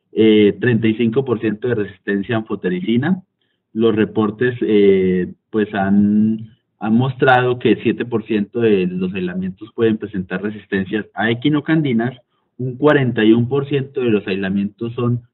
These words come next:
multidrogoresistentes, o sea, resistentes a mínimo dos,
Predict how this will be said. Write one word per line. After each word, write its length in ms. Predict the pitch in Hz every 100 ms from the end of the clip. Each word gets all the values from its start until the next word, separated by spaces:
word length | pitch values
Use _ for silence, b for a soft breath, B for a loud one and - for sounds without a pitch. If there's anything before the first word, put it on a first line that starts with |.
| -
multidrogoresistentes, 1300 | 113 110 107 101 92 92 90 92 92 104 101 135 127
o 100 | 92
sea, 220 | 101 92
resistentes 640 | 90 90 - 95 92 110
a 180 | 110 92 - _ -
mínimo 580 | 110 120 127 123 120 107
dos, 400 | 107 113 117